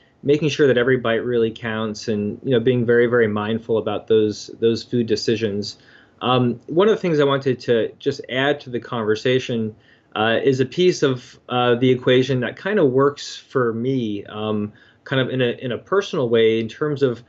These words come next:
my overall connection to food, my kind of, uh, relationship to food. Um, and there's kinda two pieces that I, that I wanna, that I kinda wanna talk about that, um,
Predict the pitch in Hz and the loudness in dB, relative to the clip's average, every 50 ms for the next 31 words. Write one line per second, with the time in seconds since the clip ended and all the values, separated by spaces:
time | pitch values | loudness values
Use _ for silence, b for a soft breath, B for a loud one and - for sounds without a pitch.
0 | b b b b b b 123 127 135 151 143 135 139 135 127 127 127 - - 131 | b b b b b b 2 4 4 4 4 4 2 2 2 0 -2 -6 -8 -6
1 | 123 120 120 - - 131 120 117 120 110 - - 123 123 123 117 113 110 110 110 | -4 -4 -6 -6 -8 -10 -8 -8 -10 -10 -6 -2 -2 0 0 0 0 0 -2 -2
2 | - - 117 117 117 110 - 101 107 107 107 117 110 113 113 117 113 - 120 110 | -2 -2 0 0 0 0 -2 -4 -4 -2 0 2 4 4 4 4 2 -2 -6 -4
3 | - - 110 - - 104 - - 127 120 117 117 117 110 113 B B B B B | -4 -4 -6 -6 -6 -12 -4 0 2 4 4 4 2 2 0 B B B B B
4 | B B B - 123 123 123 107 151 170 165 156 135 - _ _ - - 214 220 | B B B 0 0 2 2 2 4 4 2 2 0 -4 _ _ -10 -4 0 0
5 | - - - - 185 156 139 156 151 147 139 123 117 123 117 117 120 117 107 113 | 0 0 0 -2 -2 0 2 0 0 0 -2 0 2 4 4 4 4 2 2 0
6 | 120 117 113 117 120 117 117 113 113 110 - - 120 117 110 113 - _ _ - | 0 0 0 0 0 0 0 0 -2 -2 -2 -2 0 0 0 -2 -4 _ _ -10
7 | - 127 123 120 113 110 - - 131 127 131 - 117 117 113 110 101 - - 117 | -6 -4 -2 -2 -2 -2 -2 -2 -2 -2 0 0 -2 0 0 -2 -2 -2 -2 0
8 | 113 107 - - 110 113 110 110 107 110 | 0 -2 -2 -4 -4 -2 -2 -2 -2 -4